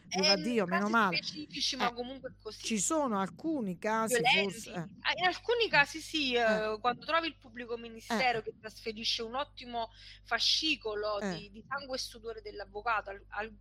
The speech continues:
Speaker 2: al gip e poi al gup, ok.
Speaker 1: Eh,
Speaker 2: Però
Speaker 1: quindi
Speaker 2: perché dico che non è centrato l'argomento? Lasciamo stare la questione
Speaker 1: Sì,
Speaker 2: giuridica, perché
Speaker 1: infatti.
Speaker 2: veramente è un carrozzone,
Speaker 1: Ah.
Speaker 2: chi partecipa lo sa,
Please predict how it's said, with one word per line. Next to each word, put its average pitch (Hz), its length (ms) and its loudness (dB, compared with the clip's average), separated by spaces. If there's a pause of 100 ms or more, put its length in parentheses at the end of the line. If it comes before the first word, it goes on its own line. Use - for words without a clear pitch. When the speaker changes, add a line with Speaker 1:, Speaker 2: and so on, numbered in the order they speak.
(100)
Speaker 2:
al 214 200 -6
gip 220 320 -8
e 208 60 -12
poi - 180 -6
al 294 220 -2
gup, 220 340 -18
ok. - 240 -14
Speaker 1:
Eh, 180 220 -12 (520)
Speaker 2:
Però 294 400 2
Speaker 1:
quindi - 260 -16 (120)
Speaker 2:
perché 349 340 -4
dico 226 220 -6
che 226 140 -8
non 226 160 -8
è 220 80 -6
centrato 220 500 -2
l'argomento? 208 600 -6
Lasciamo 262 360 -6
stare 226 280 -4
la 208 100 -2
questione 202 380 -2
Speaker 1:
Sì, 165 80 -4
Speaker 2:
giuridica, - 320 -16
perché 190 60 -8 (160)
Speaker 1:
infatti. 185 100 -2
Speaker 2:
veramente 240 320 -6
è - 20 -12
un 226 80 -16
carrozzone, 202 1000 -6
Speaker 1:
Ah. 185 180 -4 (360)
Speaker 2:
chi 254 300 -6
partecipa 220 580 -8
lo 233 140 -6
sa, 233 280 2